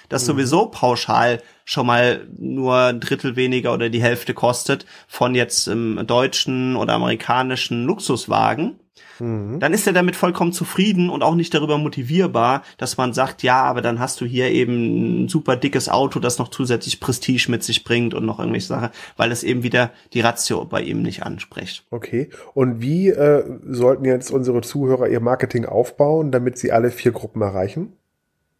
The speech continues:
Speaker 1: Ja, das ist halt eben die, die richtig, richtig spannende Frage, die wir auch in unserem längeren Gespräch über das Thema eben mal aufgeworfen haben. Also zum einen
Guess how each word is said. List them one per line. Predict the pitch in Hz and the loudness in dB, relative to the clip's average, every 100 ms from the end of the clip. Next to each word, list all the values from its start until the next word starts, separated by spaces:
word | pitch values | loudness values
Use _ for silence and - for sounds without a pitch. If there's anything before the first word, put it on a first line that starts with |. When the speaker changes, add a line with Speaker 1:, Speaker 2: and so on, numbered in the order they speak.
| _ _ _ _ _ _ _ _ _ _ _ _ _ | _ _ _ _ _ _ _ _ _ _ _ _ _
Speaker 1:
Ja, | 131 | 2
das | 185 233 | 2 2
ist | 220 | 0
halt | 202 190 | 0 2
eben | 185 170 - 147 | -2 -4 -12 -8
die, | 170 156 | -4 -4
die | 151 151 | -2 0
richtig, | 196 214 190 - | 0 0 -2 -2
richtig | 123 135 | -4 -4
spannende | - 131 131 | 0 0 0
Frage, | 120 - 120 143 151 | -2 2 4 4 -2
die | 143 | -6
wir | 147 - | -2 0
auch | 143 | -2
in | 160 | -2
unserem | 127 127 123 | -8 -6 -6
längeren | 120 131 123 120 | -4 -4 -4 -6
Gespräch | 117 - 131 175 | -8 -6 -6 -6
über | 120 | -8
das | 113 | -8
Thema | - 123 123 | -4 -4 -2
eben | - | -4
mal | 110 | -2
aufgeworfen | 76 180 123 98 110 - 117 | -2 -2 -6 -2 -2 -4 -4
haben. | 107 120 190 220 _ - - - - | 0 2 0 -6 _ -20 -20 -6 -2
Also | 143 | 0
zum | 170 180 - | 0 -4 0
einen | 143 196 262 | 2 2 0